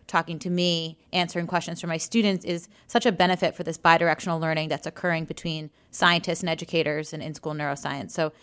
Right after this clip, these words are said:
I do wanna talk more about the school neuroscience and the research project with Haskins. So as part of Haskins Laboratories, you and your team have been pioneers really in establishing partnerships with schools. So why partner with schools now? Like, what is th-, what is so interesting in that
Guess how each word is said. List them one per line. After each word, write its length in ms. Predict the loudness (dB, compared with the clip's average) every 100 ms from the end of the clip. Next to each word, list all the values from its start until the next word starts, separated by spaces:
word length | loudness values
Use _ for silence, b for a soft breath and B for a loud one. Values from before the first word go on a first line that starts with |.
| b 0
I 80 |
do 160 | 4 6
wanna 140 | 6
talk 260 | 6 4 4
more 160 | 4 6
about 240 | 6 4
the 80 | 0
school 640 | -2 2 6 8 6 2 b b b
neuroscience 680 | 4 4 4 6 6 6 2
and 140 | 0
the 60 | 2
research 340 | 0 2 -2
project 420 | 2 2 2 -2 -4
with 120 | 0
Haskins. 580 | 0 0 -6 -10 -8 -2
So 220 | -2 -2 B B
as 100 | -6
part 200 | 4 6
of 80 | 6
Haskins 400 | 6 4 2 2
Laboratories, 600 | 8 8 6 4 4 4
you 120 | 2
and 80 | 2
your 80 | 0
team 300 | -2 -4 -2
have 100 | -2
been 180 | -2 -6 b b _
pioneers 720 | 0 4 6 6 4 4 2
really 280 | 2 4 4
in 120 | 2
establishing 800 | 0 6 8 8 4 2 -2 -2
partnerships 520 | 2 2 2 -4 -6
with 100 | -6
schools. 440 | -6 -4 -2 -2 -2
So 300 | 2 2 2 b b b
why 260 | 2 4 4
partner 360 | 4 2 2 0
with 120 | -4
schools 340 | -6 -6 -4
now? 280 | -4 -4 -4
Like, 140 | -6
what 220 | 2 2 2 -4
is 220 | -2 -2 -2
th-, 160 | -4
what 140 | 0 2
is 80 | 2
so 100 | 0
interesting 520 | -2 -4 -8 -8 -8
in 100 | -4
that 180 | -6